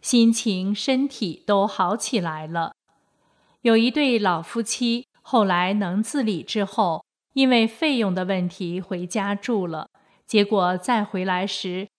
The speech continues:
一个彻底不能自理了，另一个也变成了半自理的。很多老人和家属通过这些例子，真的看到了我们的公寓很不一样。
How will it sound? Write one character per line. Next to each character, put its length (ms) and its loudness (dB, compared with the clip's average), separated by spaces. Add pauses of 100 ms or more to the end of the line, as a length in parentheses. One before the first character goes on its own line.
(160)
一 160 0
个 240 4
彻 300 -2
底 240 0
不 160 -2
能 240 -2
自 200 -2
理 240 -4
了， 280 -8 (260)
另 200 4
一 160 0
个 360 0
也 200 0
变 300 0
成 220 -4
了 220 0
半 340 -2
自 160 -4
理 260 -6
的。 320 -12 (640)
很 160 4
多 120 6
老 180 6
人 300 0
和 240 -2
家 280 0
属 400 -4
通 260 -2
过 200 2
这 140 0
些 220 -2
例 300 0
子， 340 -8 (260)
真 220 4
的 260 4
看 320 -2
到 180 2
了 240 0
我 180 0
们 140 0
的 160 2
公 300 0
寓 280 0
很 320 -6
不 180 -4
一 260 -6
样。 340 -6